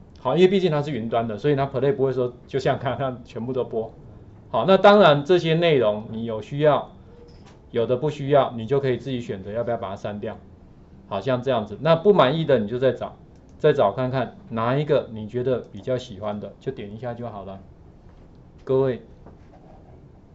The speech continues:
接下来的事情你应该会 PowerPoint 上身吧？<laughs> 好，所以呢，你先找看看哪一个你比较喜欢。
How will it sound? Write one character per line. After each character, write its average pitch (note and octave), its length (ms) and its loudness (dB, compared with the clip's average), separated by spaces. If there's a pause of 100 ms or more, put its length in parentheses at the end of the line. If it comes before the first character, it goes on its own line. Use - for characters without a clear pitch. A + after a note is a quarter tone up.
(540)
接 D3+ 220 0
下 D3 160 2
来 B2 60 2
的 A2 100 -4
事 C#3+ 160 -8
情 F#2+ 340 -12 (440)
你 A2 120 -8
应 A#2 60 -6
该 B2 160 -2
会 C3+ 100 -2
PowerPoint A#2+ 460 -4
上 G#2+ 240 -10
身 G2 220 -12
吧？ F2 120 -16 (1000)
<laughs> - 1000 -8 (1300)
好， B2 160 2
所 F3 200 6
以 F#3+ 60 8
呢， E3+ 220 6 (160)
你 C#3+ 160 0
先 G3+ 200 8
找 B2 200 4
看 E3 180 4
看 D#3 360 2
哪 B2 280 0
一 E3 60 2
个 D3+ 140 0
你 C#3 100 -2
比 A#2+ 100 -8
较 C#3 140 2
喜 A2+ 180 -8
欢。 G#2+ 300 -6